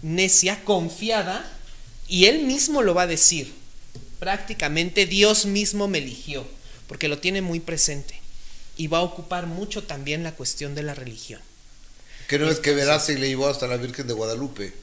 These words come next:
Speaker 1: Bueno, de la Virgen de Guadalupe por ahí tengo un live, y ustedes que me siguen,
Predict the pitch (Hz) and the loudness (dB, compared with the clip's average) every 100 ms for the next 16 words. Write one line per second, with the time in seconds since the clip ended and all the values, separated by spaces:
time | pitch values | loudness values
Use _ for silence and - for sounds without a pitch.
0 | - - - - - - - - - 135 | -16 -18 -18 -18 -16 -14 -12 -14 -6 6
1 | 170 151 110 - - - - - - 135 | 8 8 2 -8 -14 -14 -14 -14 -6 0
2 | 135 131 165 - 220 196 147 139 151 - | 4 4 2 -2 -2 0 0 0 -2 -6
3 | 185 156 135 151 165 160 165 160 147 175 | -6 -4 -4 -4 -6 -2 -2 2 2 2
4 | - - - - - - 127 120 147 151 | -2 -16 -20 -20 -18 -10 -6 -2 0 0
5 | 156 160 127 - 139 156 | 0 -2 0 0 0 -2